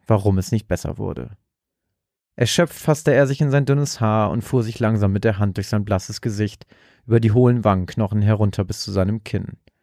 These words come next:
Was war nur aus ihm geworden? Er schloss für eine Sekunde die Augen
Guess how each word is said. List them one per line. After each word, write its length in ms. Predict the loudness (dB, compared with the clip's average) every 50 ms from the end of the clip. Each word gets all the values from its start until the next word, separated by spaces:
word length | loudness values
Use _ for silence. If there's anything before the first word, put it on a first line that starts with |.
| _ _ _ _ _ _ _ _ _ _ _ _ _ _ _ _ _ _
Was 180 | -2 0 2 2
war 80 | 2
nur 140 | 2 2 0
aus 100 | 0 -2
ihm 100 | -4 -4
geworden? 540 | -4 -4 -2 -2 -4 -4 -4 -8 -10 -14 -16 _ _ _ _ _ _ _ _ _ _ _ _ _ _ _ _ _ _ _ _ _ _ _ _ _
Er 80 | -2 -2
schloss 260 | 2 2 2 0 2
für 120 | 2 2 2
eine 180 | 2 2 0
Sekunde 420 | 0 -2 -2 -2 -2 0 0 0 2
die 140 | 2 2
Augen 460 | 4 4 2 2 0 0 -4 -6 -6